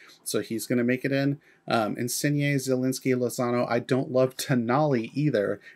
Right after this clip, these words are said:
in this, like, advanced role. I'd prefer Matteo Pessina, um, who's down here. So we'll get Pessina in there. So there's the eleven that I want.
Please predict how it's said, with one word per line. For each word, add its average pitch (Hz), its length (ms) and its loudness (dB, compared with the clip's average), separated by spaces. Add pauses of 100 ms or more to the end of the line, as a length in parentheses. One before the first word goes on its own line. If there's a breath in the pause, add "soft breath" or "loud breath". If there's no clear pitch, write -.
in 123 140 -2
this, 113 200 -2
like, 113 220 2
advanced 104 560 -6
role. 139 320 0
I'd 120 180 0
prefer - 720 0
Matteo 117 420 0
Pessina, - 560 -6 (400 loud breath)
um, 101 220 -6
who's 104 200 -6
down 104 260 -6
here. - 340 -10
So - 160 -4
we'll 110 80 -6
get 127 220 -4
Pessina 117 460 -4
in 101 180 -6
there. 107 260 -6 (320 loud breath)
So - 180 0
there's 160 240 2
the 139 380 6
eleven 120 400 2
that - 100 -6
I 110 160 -2
want. - 440 -10